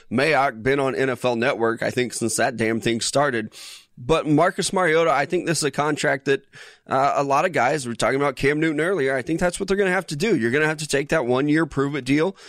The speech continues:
and I like the fit here with Oakland. I, I think that it's gonna push a guy like Derek Carr, who maybe got a little bit comfortable in that locker room of being that starter for so long.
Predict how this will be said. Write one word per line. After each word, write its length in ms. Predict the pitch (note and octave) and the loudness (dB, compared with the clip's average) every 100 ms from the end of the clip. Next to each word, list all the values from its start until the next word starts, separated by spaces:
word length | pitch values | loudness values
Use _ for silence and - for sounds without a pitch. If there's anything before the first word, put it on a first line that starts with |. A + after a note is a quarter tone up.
| - _ - | -20 _ -4
and 300 | D3 E3 D#3+ | 0 0 0
I 160 | C3+ E3+ | 0 0
like 300 | D#3 F#3+ G#3 | 2 0 -2
the 80 | D#3+ | -4
fit 240 | - G#2+ | -2 -4
here 320 | G2+ G2 D2+ _ | -2 -4 -4 _
with 240 | B2+ D3+ | 0 0
Oakland. 440 | D3+ D3+ F3 B2 G#2+ | 2 0 0 -2 0
I, 260 | G#2+ G2+ C3 | 0 2 0
I 60 | |
think 220 | B2 D#3+ D3+ | 2 0 2
that 120 | D3 | 0
it's 160 | C#3+ | -2
gonna 180 | - D3+ | -2 -2
push 300 | A#2 D3 E3 | 0 0 0
a 60 | D#3 | 0
guy 220 | C3 C#3+ | 0 2
like 180 | C#3 C3+ | 2 0
Derek 300 | A#2+ C#3 - | 0 -2 0
Carr, 320 | C3+ C3+ E3+ - - - | 0 0 0 -4 -20 -2
who 160 | D3 | 0
maybe 280 | B2+ C3+ D#3+ | 2 2 0
got 200 | C#3+ D3+ | 0 0
a 40 | |
little 200 | C#3+ D3+ | 0 0
bit 180 | D3 C3 | 0 -4
comfortable 460 | - C#3 C3+ D#3+ D#3 | 0 -2 -2 0 0
in 80 | D3 | 2
that 180 | C3+ | 0
locker 320 | A2+ B2 C#3 E3 | 0 0 0 0
room 180 | E3 | 2
of 160 | E3 A2 | 0 0
being 280 | A#2 C3+ D3 | 0 2 2
that 160 | C#3 | 0
starter 360 | - - B2+ D#3 | -2 0 2 0
for 140 | D#3 | -2
so 220 | D3+ - D3+ | -2 0 0
long. 300 | C#3+ C#3+ | 0 -2